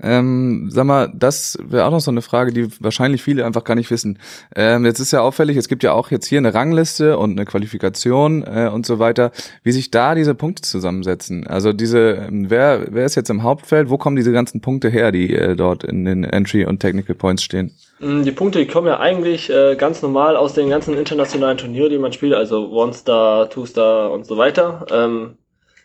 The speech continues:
Speaker 2: eventuell E M, W M und, äh, was es halt noch alles für internationale Turniere so gibt. Ähm,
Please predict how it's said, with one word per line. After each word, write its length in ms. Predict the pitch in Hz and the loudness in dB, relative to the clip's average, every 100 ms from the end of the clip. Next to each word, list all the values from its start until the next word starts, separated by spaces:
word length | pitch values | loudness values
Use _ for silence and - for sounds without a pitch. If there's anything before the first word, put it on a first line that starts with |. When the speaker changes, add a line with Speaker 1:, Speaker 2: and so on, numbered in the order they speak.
| - | -10
Speaker 2:
eventuell 540 | 127 127 123 120 120 | -2 0 2 2 2
E 140 | - 147 | 2 2
M, 260 | 135 127 | 2 0
W 140 | 131 139 | 2 4
M 540 | 135 135 135 131 127 | 4 2 0 -6 -10
und, 380 | - 113 117 110 | -4 -4 -4 -2
äh, 240 | 117 113 113 | 0 0 0
was 180 | 117 | -4
es 160 | 135 127 | -2 0
halt 220 | 127 131 | 2 2
noch 160 | 143 151 | 2 2
alles 240 | 160 147 | 0 2
für 80 | 156 | 0
internationale 500 | 147 143 - 131 120 | 2 0 0 0 0
Turniere 340 | - 143 147 | 0 0 0
so 120 | 113 113 | 0 -4
gibt. 320 | 127 135 113 | -2 -2 0
Ähm, 400 | 117 113 113 | 2 2 -4